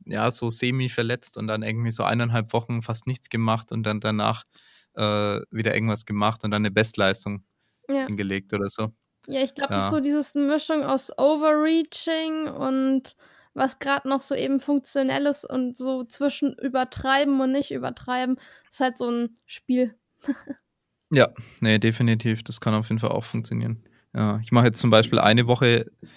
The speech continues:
Speaker 1: ähm, weil wir das Thema auch noch aufgeschrieben haben, mit Deload-Möglichkeiten.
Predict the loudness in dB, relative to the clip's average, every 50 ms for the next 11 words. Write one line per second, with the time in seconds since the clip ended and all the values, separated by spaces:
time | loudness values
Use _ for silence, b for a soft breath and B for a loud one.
0 | B B -2 0 2 2 0 -2 -4 2 4 4 4 4 2 0 0 -4 -4 0
1 | 0 2 4 4 2 2 2 0 0 -2 -2 -4 -6 -8 -8 -6 -2 -2 -2 0
2 | 0 0 2 2 0 0 -2 -2 -4 -2 -2 -2 0 2 4 4 4 4 4 2
3 | 2 2 0 -2 -4 -2 0 2 2 4 2 2 0 -2